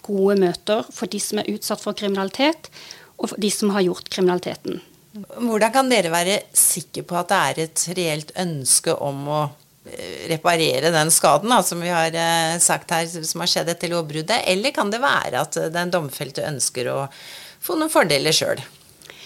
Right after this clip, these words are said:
Speaker 1: I forsamtalene så går vi gjennom flere ting, og den som har utsatt noen for en kriminell handling, så er det viktig at de er villige til å ta ansvar for den kriminelle handlingen de har gjort. Eh, vi skal ikke sette fornærmet i et møte hvor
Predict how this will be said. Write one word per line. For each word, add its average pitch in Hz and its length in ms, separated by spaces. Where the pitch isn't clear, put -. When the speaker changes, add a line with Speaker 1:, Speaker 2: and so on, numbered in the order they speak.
Speaker 1:
I 233 200
forsamtalene 240 1000
så - 180
går 208 160
vi 214 100
gjennom 202 260
flere 202 280
ting, 208 300
og 220 100
den 233 160
som 233 220
har 220 180
utsatt 226 480
noen 202 240
for 220 100
en 208 80
kriminell 202 400
handling, 196 500
så - 180
er 202 40
det 202 140
viktig - 380
at - 120
de 214 280
er 214 100
villige 196 580
til 208 100
å - 40
ta - 140
ansvar 190 440
for - 140
den 190 260
kriminelle 196 440
handlingen 190 400
de 202 80
har 180 100
gjort. - 340
Eh, 208 260
vi 202 100
skal - 200
ikke 240 160
sette 214 320
fornærmet 196 520
i 185 80
et 185 140
møte 185 380
hvor 190 340